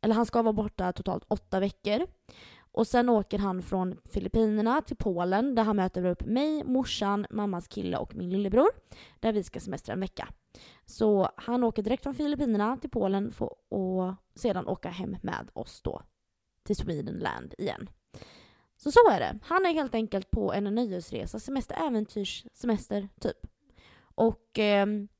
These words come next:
för Jenny som bara, "Varför inte du med? Fick inte du följa med, eller?" Jo, det fick jag. Men jag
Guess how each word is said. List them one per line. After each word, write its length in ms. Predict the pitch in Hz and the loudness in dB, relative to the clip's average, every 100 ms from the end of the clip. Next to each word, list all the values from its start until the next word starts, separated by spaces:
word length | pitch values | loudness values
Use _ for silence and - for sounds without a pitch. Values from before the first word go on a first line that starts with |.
| - | -20
för 160 | - 247 | -6 0
Jenny 200 | 247 214 | 0 0
som 120 | 220 | -2
bara, 60 | 214 | -4
"Varför 200 | 220 220 | -2 -2
inte 140 | 208 | -2
du 160 | 220 262 | -2 0
med? 360 | 196 202 - | 0 -2 -6
Fick 100 | - | -6
inte 160 | 233 214 | -6 -6
du 40 | |
följa 140 | 214 214 | -4 -2
med, 140 | 233 | -2
eller?" 200 | 214 185 208 | -2 -4 2
Jo, 240 | 214 240 | 4 4
det 120 | 220 | 2
fick 260 | 247 - - | -4 -4 -4
jag. 120 | - - | -6 -2
Men 200 | 214 220 | 0 6
jag 360 | 220 226 220 | 8 6 4